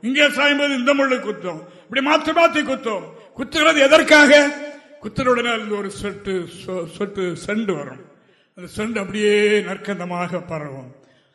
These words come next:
அதை பார்க்கிறவர்கள், சைடுல போறவர்கள் அப்படியே அது நின்று நுகர்வார்கள்.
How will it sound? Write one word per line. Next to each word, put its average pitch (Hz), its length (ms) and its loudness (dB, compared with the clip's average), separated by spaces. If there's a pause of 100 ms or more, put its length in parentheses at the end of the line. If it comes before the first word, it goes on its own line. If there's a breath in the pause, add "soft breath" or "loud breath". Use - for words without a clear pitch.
(160 soft breath)
அதை 196 160 -6
பார்க்கிறவர்கள், 208 880 -4
சைடுல 214 280 0
போறவர்கள் 208 520 -4
அப்படியே 202 240 -4
அது 196 140 -2
நின்று 185 240 -8 (120)
நுகர்வார்கள். 139 600 -12